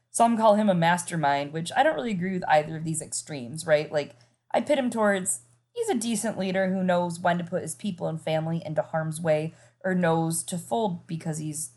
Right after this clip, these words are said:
you know, needs to be too cautious after losing everything. He still has a little more political, like,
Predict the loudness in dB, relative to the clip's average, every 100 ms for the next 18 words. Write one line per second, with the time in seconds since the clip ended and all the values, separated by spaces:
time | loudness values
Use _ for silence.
0 | _ -2 0 -2 -6 -10 -10 -10 -8 -10
1 | -4 -2 -2 -4 -4 -4 -4 -4 -4 -4
2 | -4 -4 -4 -6 -6 -8 -16 _ _ _
3 | _ -2 0 0 0 2 2 2 2 0
4 | 2 0 0 -2 -2 0 -2 2 2 0